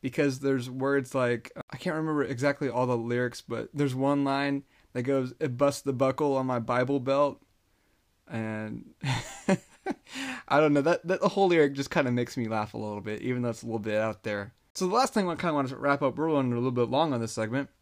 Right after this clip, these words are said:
but the last thing I wanna talk about on this album is, or Alice Cooper in general, is how is he friends with everybody? Like, this is a metal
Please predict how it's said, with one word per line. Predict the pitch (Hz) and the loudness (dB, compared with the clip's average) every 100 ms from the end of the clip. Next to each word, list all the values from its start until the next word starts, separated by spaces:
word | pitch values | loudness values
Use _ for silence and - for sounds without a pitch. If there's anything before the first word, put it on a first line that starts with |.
| - | -6
but | 135 | -4
the | 135 | 2
last | 175 185 | 2 2
thing | 180 165 | 0 0
I | |
wanna | 165 143 | 2 2
talk | 160 151 | 0 0
about | 151 139 | 2 2
on | 135 | 2
this | 127 | 2
album | 139 139 135 127 127 - - - _ | 4 4 2 -4 -8 -18 -20 -20 _
is, | - 127 123 | -2 0 2
or | 139 135 | 2 4
Alice | 156 139 | 6 6
Cooper | - 165 135 | 4 2 2
in | 120 | 0
general, | 147 135 123 123 _ _ _ - | 0 0 -2 -4 _ _ _ -12
is | - | -10
how | - 359 | 0 4
is | 415 | 4
he | 180 | 2
friends | 160 - 147 165 | -2 0 0 2
with | 139 127 - | 0 -4 -4
everybody? | 135 135 127 117 117 101 98 113 _ _ _ - | -2 2 2 2 0 -2 -6 -10 _ _ _ -4
Like, | 147 | -2
this | 190 196 | 0 0
is | 196 | 4
a | 175 | 4
metal | 135 131 160 165 165 160 | 6 6 6 8 6 2